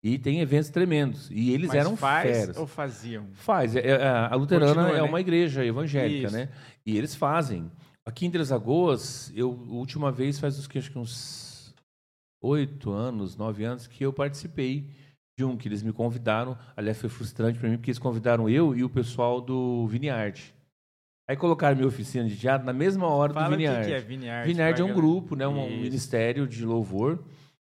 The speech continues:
Speaker 1: E aí, ah, no mesmo horário, eles colocaram a minha oficina. Aí ninguém queria vir pra minha oficina, porque nem eu queria ir pra minha oficina. Eu queria ir lá assistir o pessoal do Vini Arte. Aí tinha duas meninas que vieram por consolação, amigas minhas, né, alunas.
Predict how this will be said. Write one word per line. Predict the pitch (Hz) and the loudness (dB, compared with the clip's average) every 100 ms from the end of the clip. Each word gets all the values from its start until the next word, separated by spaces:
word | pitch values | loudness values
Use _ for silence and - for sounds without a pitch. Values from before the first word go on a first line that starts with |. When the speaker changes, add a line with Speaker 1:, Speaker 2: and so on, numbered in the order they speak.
| _ _ 113 | _ _ -2
Speaker 1:
E | 117 | 0
aí, | 117 135 165 - | 2 0 -2 -2
ah, | 123 117 110 104 98 113 | -2 0 0 -2 -6 -6
no | 131 | -4
mesmo | 147 170 226 240 | 0 2 2 4
horário, | 202 160 | 6 8
eles | 165 | 6
colocaram | - 175 156 147 | 0 0 2 2
a | 147 | 2
minha | 147 | 0
oficina. | 143 143 135 | -4 -6 -4
Aí | 123 | -2
ninguém | 135 139 | 0 0
queria | 151 220 165 | 0 2 2
vir | 151 | 2
pra | |
minha | 143 | 0
oficina, | 139 120 151 | 0 0 0
porque | 160 | 0
nem | 175 214 | 0 10
eu | 185 | 10
queria | 185 127 117 | 10 4 2
ir | |
pra | 113 | 4
minha | |
oficina. | 104 - 110 | 2 2 2
Eu | 113 | 2
queria | 127 127 160 | 0 0 0
ir | |
lá | 208 170 | 4 2
assistir | - - - 151 | 2 -6 -6 -4
o | |
pessoal | 143 143 147 143 | -2 0 0 -2
do | 143 | -2
Vini | 156 | 2
Arte. | 135 123 123 170 - - | 4 4 0 -8 -10 -2
Aí | 127 | -2
tinha | 143 165 | 0 2
duas | 147 165 202 | 4 4 4
meninas | 208 175 175 | 2 -2 -2
que | 180 | -2
vieram | 156 151 143 151 165 | 4 8 10 10 6
por | 151 143 139 | 4 2 4
consolação, | 143 143 143 131 135 131 | 4 6 6 4 4 4
amigas | 143 123 139 139 113 | 4 4 6 6 6
minhas, | 110 147 135 | 4 4 4
né, | |
alunas. | 127 113 127 127 120 | 4 4 2 0 -4